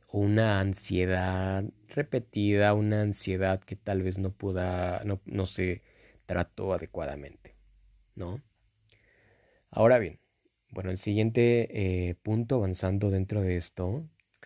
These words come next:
es cómo estamos tratando la culpa. Porque sin duda esta, la frustración que sentimos o, mm,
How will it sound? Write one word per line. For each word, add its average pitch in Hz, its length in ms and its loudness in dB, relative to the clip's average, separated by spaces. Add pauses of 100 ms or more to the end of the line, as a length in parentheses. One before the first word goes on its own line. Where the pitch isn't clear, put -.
(400)
es 107 500 0 (640)
cómo 165 220 0
estamos 127 340 -4
tratando 98 420 -2
la 87 120 0
culpa. - 480 -16 (960)
Porque 104 240 0
sin 104 240 2
duda 208 500 2
esta, 135 800 4 (420)
la 98 200 4
frustración 95 800 0
que 156 140 -6
sentimos 95 880 -2 (680)
o, 90 500 4
mm, 85 400 -8